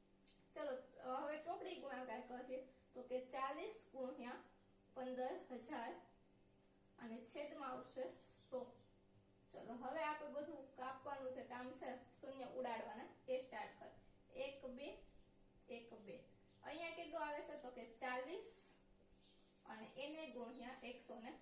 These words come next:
પચાસ. હવે આપણે સીધો ગુણાકાર કર. પંદર ચોક એક, પંદર ચોક સાઈઠ થાય. પંદર ચોક સાઈઠ. અને આ બે મીંડા છે, એની પાછળ લગાડી દઈએ. એટલે કે છ હજાર જેટલા મતદારો છે, જે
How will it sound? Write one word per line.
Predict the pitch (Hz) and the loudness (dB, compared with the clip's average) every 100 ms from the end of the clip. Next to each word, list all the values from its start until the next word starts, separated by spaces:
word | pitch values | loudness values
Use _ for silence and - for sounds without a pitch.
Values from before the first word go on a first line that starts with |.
| - | -6
પચાસ. | 247 - - - - - - - - - - - | -4 -2 -4 -4 -6 -10 -12 -20 -20 -20 -14 0
હવે | 294 | 4
આપણે | 339 330 349 | 6 6 4
સીધો | 381 359 381 | 4 2 4
ગુણાકાર | 415 - 320 302 294 262 | 2 2 2 2 2 2
કર. | 254 254 269 | 4 2 2
પંદર | 294 339 339 339 | 0 6 6 6
ચોક | 320 - - - | 4 2 2 -2
એક, | 262 - - - | -2 -4 -10 -10
પંદર | 294 311 320 - | -4 2 4 4
ચોક | 339 381 - - - | 2 -2 -4 -4 6
સાઈઠ | 294 254 - - | 6 6 0 -8
થાય. | - - - - - - - - - - - - | -8 -10 -14 -20 -20 -20 -20 -20 -20 -20 -20 -12
પંદર | - 262 277 269 - | -6 -4 0 0 2
ચોક | 254 - | 0 0
સાઈઠ. | - 262 214 - | 0 0 0 -4
અને | 233 233 | -8 -6
આ | - 240 285 320 | -2 6 6 6
બે | 320 | 4
મીંડા | 285 277 254 254 | 0 -2 2 2
છે, | - - | 2 -2
એની | - 254 240 226 | 0 0 0 0
પાછળ | 226 240 - 320 269 240 | 0 0 -2 -6 -2 0
લગાડી | 240 - 202 | 0 0 -2
દઈએ. | 196 - - - - - | -4 -6 -8 -14 -18 -4
એટલે | 247 269 269 | -2 0 0
કે | 302 - - - - - | 0 0 -2 -16 -20 -10
છ | - | 2
હજાર | 359 359 320 269 269 359 359 370 | 6 6 6 2 4 6 6 4
જેટલા | 320 311 285 | 2 2 2
મતદારો | 262 277 269 262 254 254 | 0 -2 2 6 6 4
છે, | 254 302 254 | 2 2 2
જે | 254 269 | 2 2